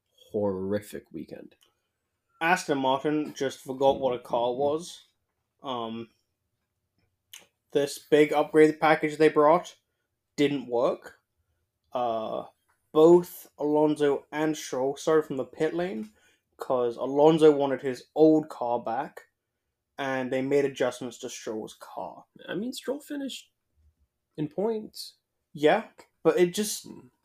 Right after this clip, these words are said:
Speaker 2: it just didn't work. You could see them both struggling all weekend.
Speaker 1: Yeah.
Speaker 2: Just, yeah, something's not right.
Speaker 1: Yeah. Um, but moving into cars that did finish the race, we're into our lapped cars.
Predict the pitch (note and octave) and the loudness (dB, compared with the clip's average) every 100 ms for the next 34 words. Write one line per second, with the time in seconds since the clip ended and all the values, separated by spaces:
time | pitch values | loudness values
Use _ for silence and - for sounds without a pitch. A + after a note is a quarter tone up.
0 | - D#3 D#3 F3 A#2+ E3 D#3+ A#2+ C3+ - | -12 -6 -4 -2 2 2 2 0 -2 -2
1 | - - _ _ _ _ - - - - | -8 -20 _ _ _ _ -20 -20 -20 -10
2 | D3+ E3 - F3+ E3 D3 C3+ D3 D3 - | -4 -2 4 4 6 2 2 0 -2 -2
3 | C#3+ C#3 C#3 C3+ B2+ B2+ C3 C3 B2 B2+ | -2 0 -2 -2 -6 -6 -6 -4 -4 -8
4 | _ _ _ _ _ _ _ _ - C3+ | _ _ _ _ _ _ _ _ -2 -2
5 | - - _ _ _ _ _ _ A#2+ G2 | -2 -14 _ _ _ _ _ _ -14 -12
6 | - D3 C#3 C#3 A#2+ A#2+ C3 - _ _ | -4 -4 -2 -2 -2 -2 -4 -8 _ _
7 | _ - - - _ - G#2+ G#2+ G#2+ G#2 | _ -14 -14 -18 _ -8 -2 2 2 2
8 | G#2 C3 C#3 C3 B2+ A#2+ B2+ A2+ A2 - | 2 2 4 4 2 0 0 0 0 -4
9 | B3 B3 D3+ A#2 - G2+ A2 G3 - - | -2 0 2 0 0 0 0 -2 -6 -10
10 | - G#2 G#2 G#2 G#2 G#2+ G2 G#2 B2 - | -6 -4 -2 -4 -2 -2 0 0 -2 -6
11 | - A2 D#3 - | -2 -2 -2 -10